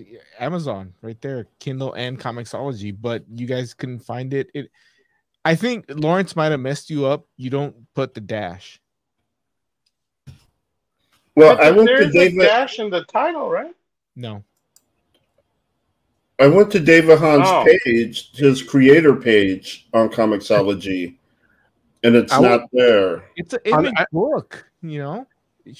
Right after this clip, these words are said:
Speaker 4: on
Speaker 1: should be.
Speaker 4: Amazon, I went to, uh, All Nighter, and it gave me, like,
Speaker 1: The
Speaker 4: Urban
Speaker 1: book.
Speaker 4: Decay Foundation.
Speaker 2: Right.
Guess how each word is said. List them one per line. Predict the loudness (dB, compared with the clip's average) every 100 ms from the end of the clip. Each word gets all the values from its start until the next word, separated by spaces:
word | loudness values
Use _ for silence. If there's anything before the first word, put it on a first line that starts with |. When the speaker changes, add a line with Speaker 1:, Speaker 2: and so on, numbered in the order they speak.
| 0
Speaker 4:
on | 0
Speaker 1:
should |
be. | 2
Speaker 4:
Amazon, | 2 2 2 0 2
I | 2
went | 0 0 -2 -2
to, | 0 0 -2
uh, | -2 -2 -2 -4 -10 _ _ _ _ -2
All | 2 2
Nighter, | 2 0 0 -4 -6 -12 _ -8
and | -8
it | -4
gave | -4 -4
me, | -4 -6 -6 -8 _ _ _ _ _ _ _ _ _
like, | -2 -2
Speaker 1:
The | 0 2
Speaker 4:
Urban | 2 2 0
Speaker 1:
book. | -2 -6
Speaker 4:
Decay | -4 -2 -2 -4 -6 -12
Foundation. | -16 -8 -6 -6 -6 -6 -10 -14 -14 -18 _ _ _ _ _ _ _ _ _ 2
Speaker 2:
Right. | 4 6 6 4 0